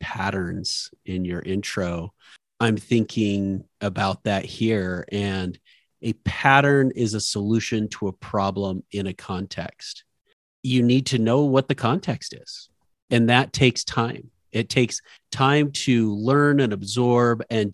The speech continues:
to ask the right questions to the right people and figure out what's going on so that you know if this pattern applies here.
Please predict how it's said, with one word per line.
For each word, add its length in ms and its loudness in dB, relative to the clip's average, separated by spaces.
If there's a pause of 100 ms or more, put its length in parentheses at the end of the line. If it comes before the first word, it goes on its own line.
(100)
to 380 -4
ask 300 2
the 80 0
right 180 2
questions 420 -2
to 60 -12
the 80 -4
right 260 -2
people 560 -4 (500)
and 380 -6
figure 340 2
out 200 4
what's 200 -2
going 300 0
on 460 -2 (280)
so 160 2
that 160 2
you 200 4
know 720 4 (320)
if 160 8
this 260 6
pattern 480 6
applies 420 -2
here. 300 -8